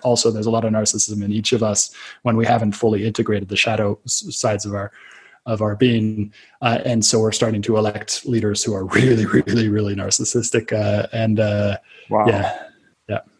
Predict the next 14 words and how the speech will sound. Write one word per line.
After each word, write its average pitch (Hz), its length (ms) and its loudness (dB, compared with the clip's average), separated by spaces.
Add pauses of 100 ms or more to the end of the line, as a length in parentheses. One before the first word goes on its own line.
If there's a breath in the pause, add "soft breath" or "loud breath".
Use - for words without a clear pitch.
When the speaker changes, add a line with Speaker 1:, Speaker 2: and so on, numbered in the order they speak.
(1600 soft breath)
Speaker 2:
That's - 340 -8 (180)
exactly 139 500 2
it. 170 240 0 (120)
Like, 117 260 -4
literally, 127 560 0 (360)
the, 117 160 -6
our 135 200 0
li-, 95 340 -6 (500)
you 156 120 4
know, 175 180 2
you, 156 120 2
you 170 180 2
mentioned 190 360 2
also 170 520 0